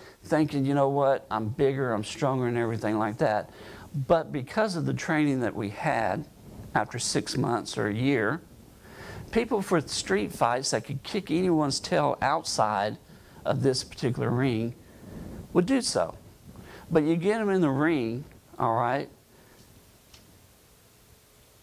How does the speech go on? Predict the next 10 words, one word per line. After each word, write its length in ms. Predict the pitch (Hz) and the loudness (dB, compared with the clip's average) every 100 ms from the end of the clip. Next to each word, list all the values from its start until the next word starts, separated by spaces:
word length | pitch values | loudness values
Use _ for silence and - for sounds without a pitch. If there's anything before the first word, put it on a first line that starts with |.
| - | -4
and 160 | 151 151 | 2 4
they 100 | 143 | 4
were 100 | 131 | 0
so 320 | - - 139 | -2 0 0
easy 360 | - 117 117 117 | 2 -2 -2 -2
to 140 | - | -2
defeat. 500 | 127 104 - - 139 - - - - - - - - - - - - - - - - - - - - - - - - - - - - - - - - - - - - - - - - - - - - - - - - - - | -2 -2 -2 -2 -2 -6 -16 -20 -20 -20 -20 -20 -20 -20 -20 -20 -20 -20 -20 -16 -14 -14 -16 -20 -20 -20 -20 -20 -20 -20 -20 -20 -20 -20 -20 -20 -20 -20 -20 -20 -20 -20 -20 -20 -20 -20 -20 -20 -20 -20 -20 -18 -16 -16 -6
Now, 200 | - 143 | 0 2
as 200 | 110 139 | 2 -2
Christians, 760 | - 202 190 - 123 120 127 | -2 -4 -2 -2 -2 -2 -4